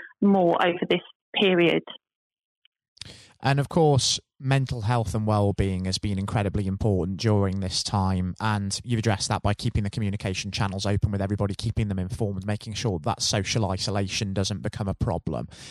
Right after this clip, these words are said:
Speaker 2: Um, so how
Speaker 1: Yes.
Speaker 2: important, um, is it in general in leadership, mental health, both in terms of looking after your own and that of your colleagues, let alone at a time like this? But also in your case, it comes into, um,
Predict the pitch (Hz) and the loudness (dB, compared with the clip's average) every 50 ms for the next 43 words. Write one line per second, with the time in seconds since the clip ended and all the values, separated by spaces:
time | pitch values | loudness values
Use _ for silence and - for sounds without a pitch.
0 | - - - - 113 117 113 113 - - - 139 117 135 156 - 214 - - - | -18 -8 -2 2 2 2 2 0 -2 0 2 4 4 6 6 4 4 4 2 2
1 | 160 151 143 - - 135 127 - - 139 127 120 123 123 120 - 113 123 117 - | 4 4 4 2 0 -2 -2 0 2 4 4 4 4 2 -2 0 2 2 2 2
2 | 117 101 92 _ _ _ _ _ - 123 120 113 127 120 113 113 107 104 101 101 | 2 -2 -4 _ _ _ _ _ -6 -4 -2 2 2 2 4 4 2 2 2 0
3 | 98 95 95 92 90 110 - - - - 92 90 98 98 110 101 98 95 90 101 | 0 -2 -2 -2 -2 -2 -2 -2 -4 -4 -4 -6 -6 -6 -6 -4 -2 -2 -2 0
4 | - 113 107 - 107 104 - 107 101 107 104 110 - - 107 104 101 98 90 - | 0 0 0 0 -2 -2 0 0 0 0 0 -2 -2 -2 0 0 2 0 0 0
5 | - 107 101 101 104 101 98 101 101 104 101 98 95 110 110 98 - - 110 104 | 0 2 4 4 4 4 2 2 2 0 0 0 2 0 0 0 2 4 2 4
6 | 101 104 98 92 - - 120 110 113 110 107 110 113 113 113 107 98 95 107 - | 4 2 0 -2 -2 0 0 0 2 2 4 4 6 6 6 4 2 0 -2 -2
7 | - 107 101 87 80 85 82 92 65 53 - 92 71 - - - - - - - | 0 0 0 0 0 0 0 -2 -2 -2 -2 -4 -2 -2 -4 -6 -6 -8 -10 -4
8 | - - 135 135 139 143 135 - 131 120 113 120 123 127 120 - - - - - | 2 4 6 8 8 8 8 6 4 4 6 8 8 8 6 4 0 -4 -2 -4
9 | - - - 104 - - 131 123 117 110 113 104 - - 113 101 95 104 101 98 | -4 -4 -2 -2 0 0 0 0 2 0 0 0 2 2 2 2 4 4 4 4
10 | 98 98 98 95 | 4 2 0 -4